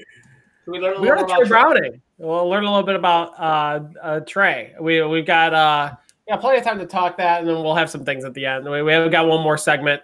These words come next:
Speaker 2: featuring Trey and Brandon, uh, getting us ready for
Speaker 1: Oh.
Speaker 2: Darlington, but we, we got some time.
Speaker 1: Okay. Well, Trey, what brought you to the series? How did you get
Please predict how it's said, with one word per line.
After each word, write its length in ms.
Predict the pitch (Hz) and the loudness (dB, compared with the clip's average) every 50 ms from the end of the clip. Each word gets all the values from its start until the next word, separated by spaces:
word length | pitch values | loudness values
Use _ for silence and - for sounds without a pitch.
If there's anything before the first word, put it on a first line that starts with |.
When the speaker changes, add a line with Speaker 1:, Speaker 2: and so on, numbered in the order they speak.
| _ _ | _ _
Speaker 2:
featuring 460 | _ 214 226 208 - 214 190 170 156 | _ -6 -6 -2 0 2 2 2 0
Trey 520 | 165 - - 160 143 139 135 147 170 180 175 165 | -2 0 2 4 4 4 2 0 -2 -6 -8 -8
and 160 | 147 143 135 | -8 -4 -2
Brandon, 520 | 143 143 135 131 135 135 143 147 170 175 - _ _ _ _ _ _ _ _ | 0 0 0 0 -2 -4 -6 -8 -8 -10 -16 _ _ _ _ _ _ _ _
uh, 400 | - 139 135 135 131 131 131 131 135 | -6 -2 0 0 2 2 0 -2 -2
getting 200 | 123 147 143 139 | -4 -4 -4 -4
us 140 | 135 120 - | -4 -4 -4
ready 140 | 147 139 131 | -6 -6 -4
for 120 | - 139 | -4 -4
Speaker 1:
Oh. 40 | 123 | -4
Speaker 2:
Darlington, 480 | 123 120 123 120 123 123 - - 123 120 | -2 -4 -4 -6 -8 -10 -12 -14 -14 -8
but 180 | 120 123 123 127 | -4 -4 -4 -4
we, 140 | 143 151 165 | -4 -2 -2
we 140 | 165 175 240 | 0 0 0
got 160 | 285 285 - | -2 -2 -4
some 120 | 254 185 | -6 -6
time. 360 | - - 123 120 139 160 165 - _ _ _ _ _ _ _ _ _ _ _ _ _ _ _ _ _ _ _ _ _ _ _ _ _ _ 233 | -4 -2 -2 -2 -2 -4 -6 -12 _ _ _ _ _ _ _ _ _ _ _ _ _ _ _ _ _ _ _ _ _ _ _ _ _ _ -10
Speaker 1:
Okay. 260 | 233 - - 170 - - - _ | -8 -8 -10 -10 -12 -16 -20 _
Well, 540 | 180 175 180 180 180 180 180 - - _ _ _ _ _ _ _ | -6 -4 -4 -2 -2 -2 -4 -6 -10 _ _ _ _ _ _ _
Trey, 220 | - 214 226 220 | -6 -4 -4 -2
what 200 | 185 202 233 233 | -2 -4 -6 -6
brought 180 | - 294 285 - | -6 -6 -6 -6
you 100 | 196 - | -6 -8
to 80 | 226 214 | -8 -10
the 100 | 214 190 | -10 -10
series? 600 | - 180 190 214 180 143 - - - - _ _ _ _ _ _ _ _ | -10 -10 -8 -8 -8 -10 -14 -18 -20 -20 _ _ _ _ _ _ _ _
How 200 | - 123 151 170 | -16 -8 -6 -6
did 160 | 185 196 190 165 | -6 -6 -8 -10
you 120 | 170 - | -10 -8
get 120 | 170 156 | -8 -8